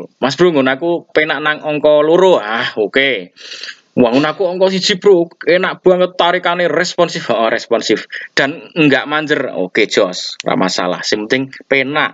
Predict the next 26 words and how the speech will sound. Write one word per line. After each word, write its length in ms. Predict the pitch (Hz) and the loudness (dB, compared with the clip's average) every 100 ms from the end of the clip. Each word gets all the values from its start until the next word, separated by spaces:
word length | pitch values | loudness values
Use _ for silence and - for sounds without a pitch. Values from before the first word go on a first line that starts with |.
| - | -8
Nah, 240 | - - - _ - - - _ | -8 -8 -10 _ -20 -20 -20 _
tapi 560 | - - 143 151 151 _ _ - | -6 0 2 2 -4 _ _ -2
itu 320 | 113 135 139 | 0 2 2
masalah 480 | 120 101 95 95 95 | 0 -4 -4 -4 -4
di 80 | 90 | -8
situ, 480 | 85 120 151 185 202 | 0 4 4 4 0
tak 240 | - - - | -8 -10 -6
ceritake. 800 | - - - - 135 156 175 - _ - _ - | -4 -4 -6 -4 -2 -2 -4 -10 _ -20 _ -4
Nek 120 | - 107 | -2 0
nanti 240 | 104 107 | -2 -2
kalian 480 | 101 104 104 104 101 _ - | -2 -2 -2 -6 -10 _ -4
ketemu 380 | 117 117 110 110 101 | -2 -2 -2 -2 2
itu, 380 | 147 156 151 - | 2 2 0 -2
kalian 240 | 104 113 113 | -2 -4 -4
sudah 260 | - 101 | -4 -4
bingung. 240 | 101 95 104 | -2 0 2
"Oh, 240 | 131 131 - | 0 -2 -8
ikilah 400 | - 101 92 - | 0 0 0 -4
kata 400 | 101 - 110 98 - - - - | -6 -2 -4 -4 -14 -20 -20 -6
Mas 240 | 101 - - | -4 -4 0
Joyo, 520 | 113 110 113 113 - - - - | 2 4 2 2 0 -6 -14 -8
eh, 400 | 50 50 50 50 - | -4 -2 -2 -2 0
ngene 320 | 107 104 104 | 2 2 2
iki 320 | 113 101 87 - | 2 2 2 0
di 180 | 92 - | 2 2
otak-otak 640 | - 104 - 95 - | 0 -2 0 -2 -2